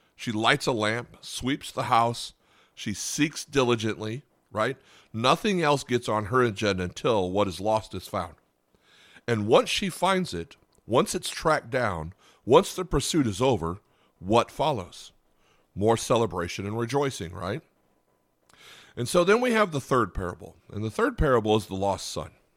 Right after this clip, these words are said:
or the prodigal son, as some of you might know. Now, we don't have time to read the whole parable today, but,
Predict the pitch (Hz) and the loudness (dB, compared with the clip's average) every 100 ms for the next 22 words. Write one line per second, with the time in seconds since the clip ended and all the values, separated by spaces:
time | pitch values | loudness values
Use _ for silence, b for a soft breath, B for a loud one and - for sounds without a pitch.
0 | _ 95 95 104 - 156 135 - 90 - | _ -8 -4 -4 4 4 4 0 -10 -6
1 | 85 92 - 98 95 82 90 85 85 107 | -6 -6 -4 -4 -4 -6 -6 -6 -6 -4
2 | 101 - _ b b b b b 107 107 | -4 -4 _ b b b b b 0 2
3 | 180 165 170 147 160 143 120 120 127 113 | 6 6 4 4 4 4 4 2 2 4
4 | 120 98 110 95 95 - 85 113 87 85 | 4 4 2 2 -2 -4 -4 -2 -2 0
5 | 104 | 0